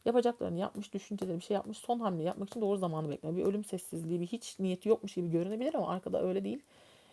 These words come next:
Benim dediğim olacak, benim istediğim olacak, ben deyince olacak. Dünyalığını yapmanın şeyinde, bakın para kralı ve para onlusu. Ee, kirada oturmak istemeyip belki ev alarak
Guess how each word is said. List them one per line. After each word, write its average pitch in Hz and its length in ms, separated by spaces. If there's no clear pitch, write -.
Benim 262 240
dediğim 208 280
olacak, 214 320
benim 240 180
istediğim 185 360
olacak, 208 280
ben 208 260
deyince 196 260
olacak. 156 340
Dünyalığını 247 640
yapmanın 175 500
şeyinde, 165 340
bakın 170 200
para 175 380
kralı 170 440
ve 165 120
para 165 340
onlusu. 156 540
Ee, 180 360
kirada 277 320
oturmak 277 260
istemeyip 277 300
belki 262 240
ev 269 40
alarak 214 380